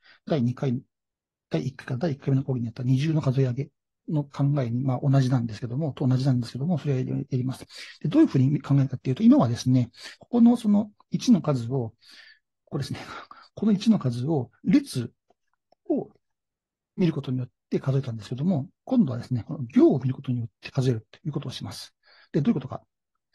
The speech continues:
今ですね、じゃあ一個このX以外の要素Yを取ってきます。で、そうすると、このピンクのところ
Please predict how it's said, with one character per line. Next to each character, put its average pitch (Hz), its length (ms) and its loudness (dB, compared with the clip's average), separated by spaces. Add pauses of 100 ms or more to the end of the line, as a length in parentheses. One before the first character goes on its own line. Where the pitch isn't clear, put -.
(260)
今 269 180 6
で 120 100 -2
す 123 140 -4
ね、 131 220 0
じ 180 120 -4
ゃ 151 40 -2
あ - 40 -6 (120)
一 185 180 -2
個 - 120 -20
こ 127 100 -6
の 120 240 -2 (500)
X - 340 0
以 - 40 2
外 131 140 2
の 123 80 2
要 131 120 2
素 135 140 -4
Y 165 140 4
を 131 40 2
取 143 140 -2
っ - 20 -20
て - 80 -12
き - 120 -14
ま 117 100 -6
す。 - 200 -12 (640)
で、 196 60 0
そ 254 100 2
う - 20 2
す 269 80 2
る 254 140 2
と、 135 300 -2 (100)
こ - 100 -4
の 208 120 2
ピ - 220 -2
ン 269 100 6
ク - 100 -4
の 117 80 0
と 117 120 -8
こ 127 100 0
ろ 117 220 -4